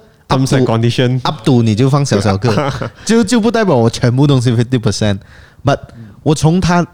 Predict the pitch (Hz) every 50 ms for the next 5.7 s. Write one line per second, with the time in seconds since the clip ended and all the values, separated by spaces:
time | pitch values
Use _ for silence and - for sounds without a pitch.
0 | _ - - - - 147 139 143 143 160 156 151 170 180 170 139 110 101 101 104
1 | 101 - - 104 101 110 107 98 95 92 - 139 139 131 - - 101 95 98 98
2 | 95 92 90 87 - - - - 95 92 110 113 110 107 - 98 110 - 113 107
3 | - - - 120 110 - - - 113 110 113 139 147 127 - 147 143 143 139 117
4 | 117 104 - 120 110 104 98 90 98 101 98 90 - 120 104 95 85 87 - -
5 | - - - - - - - 107 104 - - 131 127 135